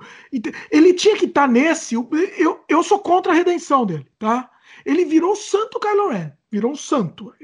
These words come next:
Faltou pro céu. E, e assim,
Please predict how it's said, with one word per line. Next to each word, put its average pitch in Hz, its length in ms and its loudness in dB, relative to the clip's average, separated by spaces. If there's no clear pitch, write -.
Faltou 277 480 -8
pro 392 160 -12
céu. 165 340 -4
E, 254 260 0
e 294 60 2
assim, 277 360 0